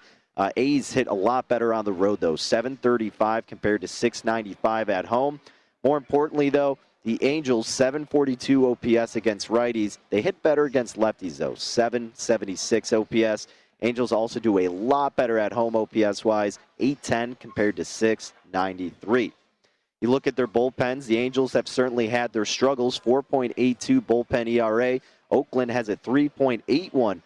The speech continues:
bullpen E R A. But just kinda looking at these numbers, I mean, again, Sandoval, you know, he's been fine against Oakland. It's just the Angels haven't gotten the job done. He's only allowed two earned runs in two starts against Oakland.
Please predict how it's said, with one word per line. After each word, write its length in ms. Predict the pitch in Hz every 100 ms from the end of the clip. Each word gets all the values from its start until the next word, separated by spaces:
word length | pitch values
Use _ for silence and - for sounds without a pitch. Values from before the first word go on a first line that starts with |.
| _ _ _
bullpen 520 | 98 90 107 95 92
E 160 | 101 101
R 220 | 95 92
A. 220 | 101 113 - _ _ _ _
But 260 | 135 135 -
just 220 | 143 -
kinda 280 | 185 247 220
looking 360 | 185 - 175
at 180 | 165 156
these 200 | 143 117
numbers, 320 | 131 135 117
I 40 | 123
mean, 140 | 120
again, 380 | 113 131 104 82
Sandoval, 580 | - 143 135 110 104 - _ -
you 80 | 127
know, 160 | 120
he's 240 | - 151 185
been 200 | 185 123
fine 560 | _ 143 143 113 78 -
against 400 | 101 110 95 113
Oakland. 380 | 98 - 80 87
It's 120 | -
just 300 | 113 107 - -
the 160 | 101
Angels 300 | 110 110 104
haven't 180 | 110 101
gotten 160 | 104 98
the 80 |
job 300 | 92 104 104
done. 180 | 123 107
He's 160 | 80 104
only 200 | 117 113
allowed 280 | 107 104 -
two 240 | 135 151
earned 180 | 135 123
runs 300 | 135 117 98
in 120 | 110
two 200 | - 113
starts 560 | - - 175 151 - - - _ -
against 480 | 110 117 95 - 90
Oakland. 400 | 85 - 71